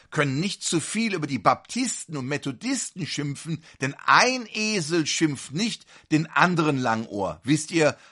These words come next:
also haben wir das Gleiche getan. Ja, das stimmt.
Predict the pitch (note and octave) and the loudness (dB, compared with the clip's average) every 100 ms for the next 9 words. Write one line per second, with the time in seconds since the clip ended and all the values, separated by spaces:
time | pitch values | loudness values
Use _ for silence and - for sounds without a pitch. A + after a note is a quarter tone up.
0 | - C3+ C#3 B2+ C#3 C#3 B2+ A#2 - B2 | 2 4 4 2 2 2 -2 -4 2 4
1 | E3+ D#3+ C3+ C#3+ - B2 G2+ D#2+ - _ | 4 2 -2 -6 0 2 2 -2 -12 _
2 | - E2+ C3+ C#3+ B2 - A#2 D#2 - - | -4 2 4 4 2 -2 -6 -8 -12 -20
3 | - | -20